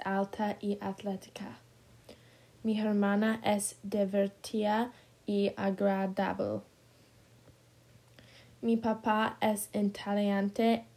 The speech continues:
y trabajador. El nombre de mi padre es Alden. Mi papá es atlético.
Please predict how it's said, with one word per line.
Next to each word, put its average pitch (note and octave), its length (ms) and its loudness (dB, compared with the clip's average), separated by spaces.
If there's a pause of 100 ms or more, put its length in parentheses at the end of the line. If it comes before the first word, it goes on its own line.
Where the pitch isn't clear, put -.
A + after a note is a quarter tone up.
(180)
y G#3 260 0 (100)
trabajador. G3 1200 -2 (1080)
El G#3 220 4
nombre A3+ 720 6
de G#3 180 2
mi G3+ 280 6
padre G3+ 760 -2
es G3+ 260 -6 (240)
Alden. F#3+ 560 -4 (800)
Mi A3 140 4
papá A3+ 640 2
es G#3+ 320 4 (100)
atlético. G3+ 840 -4